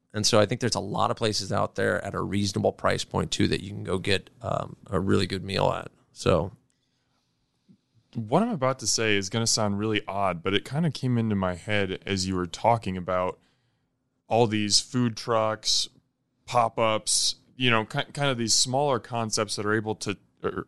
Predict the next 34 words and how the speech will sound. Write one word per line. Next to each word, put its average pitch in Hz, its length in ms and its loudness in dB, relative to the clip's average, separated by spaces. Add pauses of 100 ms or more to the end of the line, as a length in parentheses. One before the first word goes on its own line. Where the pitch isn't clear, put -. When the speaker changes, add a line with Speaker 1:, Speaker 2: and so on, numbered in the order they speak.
Speaker 2:
or 104 240 2
smaller 120 720 0 (480)
restaurants 120 480 2
or 113 80 -2
ideas 107 300 0
that 104 80 -2
are 110 40 2
able 110 140 -2
to 104 140 -4
test - 400 -2
out 127 120 2
a 110 60 0
concept 107 540 -2
in 101 80 0
the - 80 -4
Omaha 104 360 -2
market, 98 520 -2 (840)
is 131 160 2
I 123 100 6
think 247 460 -4
in 135 140 0
a 117 80 4
way 110 580 -2 (240)
covid 160 600 -2 (520)
almost, 131 460 2 (100)
it, 165 260 2 (140)
it, 202 320 0
covid 208 340 2
is 123 360 0 (320)
terrible 151 480 2 (120)
in 143 140 2
every 175 300 4
way, 120 300 0 (220)
but 135 400 2